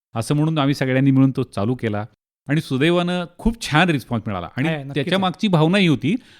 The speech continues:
Speaker 1: तिथली जी लोकं आहेत आसपासची, आजरा आणि तालुक्यातल्या लोकांना नाटकं सलग आठ दिवस आपण
Speaker 2: हम्म,
Speaker 1: नाटक देऊ
Speaker 2: हम्म,
Speaker 1: शकतो
Speaker 2: हम्म.
Speaker 1: आणि चांगली चांगली नाटकं देऊ शकतो. आपल्या सांगलीतून सुद्धा खूप छान छान
Speaker 2: हो,
Speaker 1: नाटकं
Speaker 2: मी
Speaker 1: तिथं
Speaker 2: जवळपास पाच वेळा गेलो आतापर्यंत.
Speaker 1: हां,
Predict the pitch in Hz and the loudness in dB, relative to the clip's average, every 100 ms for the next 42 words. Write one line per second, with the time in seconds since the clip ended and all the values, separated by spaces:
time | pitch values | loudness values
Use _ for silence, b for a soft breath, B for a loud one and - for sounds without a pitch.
0 | b b - 170 - 220 226 208 139 202 | b b -6 -4 -2 0 2 2 2 2
1 | 208 156 - 117 - 101 104 120 151 151 | 2 0 0 -4 -4 -6 -4 -2 0 0
2 | 190 139 127 139 147 151 143 156 180 104 | 0 0 0 -2 -2 -2 -2 -2 -2 -4
3 | - - 202 - 143 160 190 156 147 156 | -6 -2 0 0 4 4 6 4 2 -2
4 | 131 147 135 127 139 117 160 135 110 - | -4 -4 -4 -2 -2 0 0 0 -2 -4
5 | - 95 120 - _ 107 - 113 170 180 | -12 -14 -16 -20 _ -8 0 4 4 4
6 | 151 131 110 101 98 90 85 - 87 _ | 2 0 -2 -4 -6 -8 -12 -16 -18 _
7 | 101 120 123 110 117 143 139 147 139 156 | -10 -8 -4 -2 -2 -4 -4 -4 -4 -6
8 | - 113 151 151 139 117 147 143 151 190 | -4 -2 0 0 0 -2 -4 -2 -2 -2
9 | 196 185 151 165 170 185 - 175 175 170 | -2 -4 -4 -6 -6 -8 -8 -8 -6 -6
10 | 147 131 - 123 113 110 - - | -6 -10 -14 -16 -18 -20 2 2